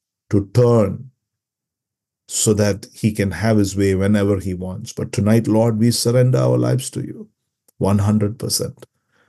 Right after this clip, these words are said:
Everything in us we give to you. We ask that you will have your way in us. Thank you for Deeper Life. Thank you that we could come together week after week and, uh, just spend some time together, Lord, and also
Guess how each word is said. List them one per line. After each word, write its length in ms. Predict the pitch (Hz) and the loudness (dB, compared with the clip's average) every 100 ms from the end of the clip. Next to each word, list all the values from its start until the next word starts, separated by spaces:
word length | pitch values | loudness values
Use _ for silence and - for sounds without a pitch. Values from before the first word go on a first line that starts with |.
| _ _ | _ _
Everything 420 | 101 101 107 110 | 0 2 2 2
in 120 | 104 101 | 2 2
us 220 | 101 101 | 0 -2
we 100 | 98 | -4
give 240 | 98 101 | -4 -4
to 100 | - | -4
you. 340 | 98 - - - _ _ _ _ | -4 -4 -6 -10 _ _ _ _
We 160 | 101 95 | 0 2
ask 260 | 95 95 | 2 0
that 100 | 98 | 0
you 100 | 98 | 2
will 140 | 101 95 | 2 2
have 180 | 101 104 | 0 0
your 140 | 104 | 0
way 260 | 101 104 101 | 2 0 -2
in 140 | 101 | -4
us. 380 | 123 - - - _ _ _ _ - | -10 -10 -10 -12 _ _ _ _ -4
Thank 260 | 107 107 | -2 0
you 80 | 113 | 2
for 180 | 107 107 | 2 0
Deeper 300 | 104 107 110 | 2 0 2
Life. 360 | 110 113 127 - | 2 2 0 -2
Thank 280 | 101 101 | -6 -4
you 80 | 104 | -2
that 140 | 104 101 | -2 -2
we 120 | 101 | -4
could 200 | 101 98 | -6 -4
come 200 | 104 110 | -2 -2
together 560 | 101 98 98 104 104 113 | -2 0 0 0 -2 -4
week 240 | 131 107 - | -2 0 0
after 300 | 120 - 127 | -4 0 0
week 480 | 104 104 113 123 - - _ _ _ | 2 4 2 -2 -12 -20 _ _ _
and, 320 | - 95 95 95 | -6 -2 0 0
uh, 140 | 98 | 0
just 360 | 98 120 - - | 0 -2 -2 -4
spend 360 | - 131 123 | 0 2 2
some 240 | - 151 131 | 2 0 0
time 260 | 120 127 | 0 0
together, 440 | 131 120 110 110 113 | -2 -4 -2 -2 -2
Lord, 360 | 113 120 117 | -2 -2 -4
and 120 | 113 | -10
also 500 | 110 117 - 110 98 | -12 -12 -4 -4 -4